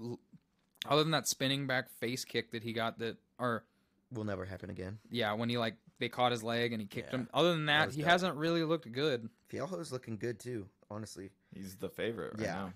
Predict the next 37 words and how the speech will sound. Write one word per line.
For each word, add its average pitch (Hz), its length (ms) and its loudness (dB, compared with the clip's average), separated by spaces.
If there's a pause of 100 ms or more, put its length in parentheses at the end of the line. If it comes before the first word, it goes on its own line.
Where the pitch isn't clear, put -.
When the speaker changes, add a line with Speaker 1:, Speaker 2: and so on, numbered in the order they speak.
Speaker 1:
I'll 127 100 0
never 151 160 6
Speaker 3:
Minus 160 100 4
Speaker 1:
forget 139 240 8
Speaker 2:
I, 139 80 8
Speaker 1:
when 135 80 4
Speaker 2:
I 131 140 8
would 143 120 6
Speaker 3:
fifteen. 135 160 2
Speaker 2:
agree. 110 260 0
Speaker 1:
I'll 123 60 0
never 143 180 4
Speaker 2:
Yeah. 151 40 2
Speaker 1:
forget 147 160 4
when 139 100 -2
Kevin 131 240 0
Holland 123 340 0
told 120 160 -4
Joaquin 113 320 0
Buckley 110 280 -4
to 104 60 -4
wipe 104 200 -6
his 104 140 -12
booger. 104 320 -8 (560)
Speaker 3:
Yeah. 101 420 0 (580)
Speaker 1:
When 120 160 -6
they 120 100 2
were, 117 100 2
like, 113 160 2
mid-fight, 120 400 0
'cause 123 120 -6
Kevin 117 220 -2
Holland 110 240 -4
talks 110 240 -8
the - 80 -6
most 107 180 -6
shit. 110 300 -6